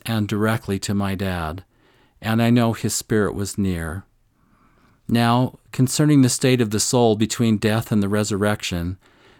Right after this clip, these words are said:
"Behold, it has been made known unto me by an angel, that the spirits of all men, as soon as they are departed from this mortal body,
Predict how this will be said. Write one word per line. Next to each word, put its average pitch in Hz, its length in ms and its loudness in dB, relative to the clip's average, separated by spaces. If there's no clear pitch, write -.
"Behold, 123 480 2
it 104 120 -4
has 113 240 -2
been 110 260 2
made 110 240 0
known 120 380 4
unto 123 460 2
me 107 200 4
by 107 200 0
an 107 160 0
angel, 98 640 -2
that 107 160 -4
the 117 100 0
spirits 139 480 4
of 127 140 0
all 135 280 4
men, 95 520 2
as 113 160 -4
soon 139 220 4
as 131 120 2
they 123 140 0
are 123 100 2
departed 120 540 2
from 113 180 0
this 123 240 0
mortal 120 320 4
body, 98 500 -2